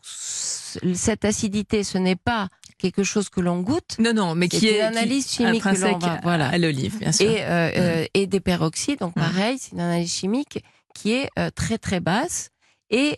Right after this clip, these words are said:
Speaker 1: et qui fait en sorte que justement une femme enceinte ou un enfant peut le consommer sans problématique.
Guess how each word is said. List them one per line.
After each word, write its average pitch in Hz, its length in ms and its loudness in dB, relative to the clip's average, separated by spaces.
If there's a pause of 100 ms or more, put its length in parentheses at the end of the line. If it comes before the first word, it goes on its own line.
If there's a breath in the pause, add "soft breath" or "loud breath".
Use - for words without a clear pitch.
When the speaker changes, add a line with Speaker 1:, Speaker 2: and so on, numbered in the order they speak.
Speaker 1:
et 185 100 0
qui - 180 -2
fait 196 180 0
en 185 120 2
sorte 226 220 -2
que - 120 -2
justement 202 600 0 (300 soft breath)
une 180 100 0
femme 175 240 -2
enceinte 196 580 2
ou 170 60 -8
un 170 120 -4
enfant 175 320 -2
peut 226 160 -2
le 214 120 2
consommer 196 520 -2
sans 233 320 -6
problématique. 190 880 -4